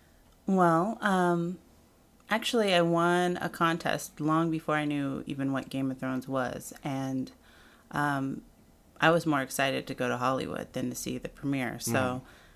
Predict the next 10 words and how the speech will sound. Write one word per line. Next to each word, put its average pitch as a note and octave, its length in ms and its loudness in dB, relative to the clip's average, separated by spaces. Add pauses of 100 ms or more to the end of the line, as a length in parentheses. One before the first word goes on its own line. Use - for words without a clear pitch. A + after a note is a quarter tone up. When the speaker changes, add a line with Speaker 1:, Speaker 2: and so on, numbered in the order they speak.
(200)
Speaker 1:
I E3 100 2
ended F3+ 240 4
up F#3+ 120 2
going F#3+ 300 4
to G3+ 1120 -2
Hollywood, E3+ 440 4
taking E3 300 -2
my E3 120 2
boyfriend, D#3 720 0
and D3 420 -4